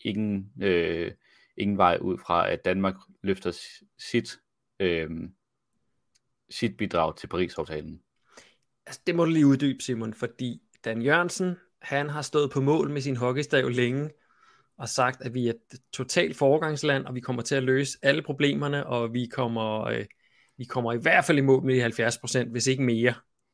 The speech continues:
Speaker 2: Så
Speaker 1: Ja.
Speaker 2: hvordan kan, hva-, hvordan, altså, hvad bygger den her kritik på fra Klimarådet?
Speaker 1: Ja, altså, der, den, den største kritik, kritik omkring klima,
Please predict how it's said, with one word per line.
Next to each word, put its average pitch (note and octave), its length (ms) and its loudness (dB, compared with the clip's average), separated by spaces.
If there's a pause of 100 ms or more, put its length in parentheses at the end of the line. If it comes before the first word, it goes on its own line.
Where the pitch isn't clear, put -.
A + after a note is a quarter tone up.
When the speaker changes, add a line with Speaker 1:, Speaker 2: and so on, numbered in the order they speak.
(680)
Speaker 2:
Så A#2+ 100 -4
Speaker 1:
Ja. B2+ 40 0
Speaker 2:
hvordan C3+ 240 0
kan, D3+ 120 -10
hva-, C3+ 300 -6
hvordan, C#3 220 -2 (160)
altså, C3 180 -4
hvad D#3 220 2
bygger E3+ 220 6
den C#3+ 200 0
her C3 180 -2
kritik - 420 -4
på C3+ 160 -2
fra C3 100 -6
Klimarådet? B2 580 -4 (520)
Speaker 1:
Ja, - 100 -6 (320)
altså, G2 240 2
der, G#2 340 6 (760)
den, F#2+ 220 2
den G#2+ 120 2
største B2+ 320 6
kritik, G#2+ 460 -2 (240)
kritik G#2 380 0
omkring F#2+ 340 -2
klima, G#2+ 320 -2